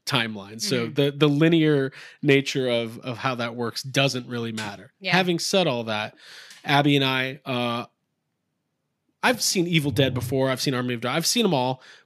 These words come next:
Speaker 1: but we revisited 'em this week. I know some of them were first-time viewings for Abby.
Speaker 2: Mm-hmm.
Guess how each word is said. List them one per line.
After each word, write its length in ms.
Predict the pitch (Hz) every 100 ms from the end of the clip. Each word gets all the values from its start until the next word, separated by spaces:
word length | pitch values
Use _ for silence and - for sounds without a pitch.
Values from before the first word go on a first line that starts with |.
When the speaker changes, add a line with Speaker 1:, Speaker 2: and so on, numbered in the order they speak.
| -
Speaker 1:
but 140 | 170
we 160 | 170 180
revisited 580 | 170 185 190 196 170 156
'em 160 | 143
this 240 | 135 127 -
week. 320 | 131 127 -
I 60 | 151
know 120 | 147
some 240 | 143 160 156
of 40 |
them 100 | 147
were 100 | 135
first-time 460 | - 139 - 139 127
viewings 320 | 127 127 123
for 120 | 123 117
Abby. 380 | 120 117 196
Speaker 2:
Mm-hmm. 200 | 180 165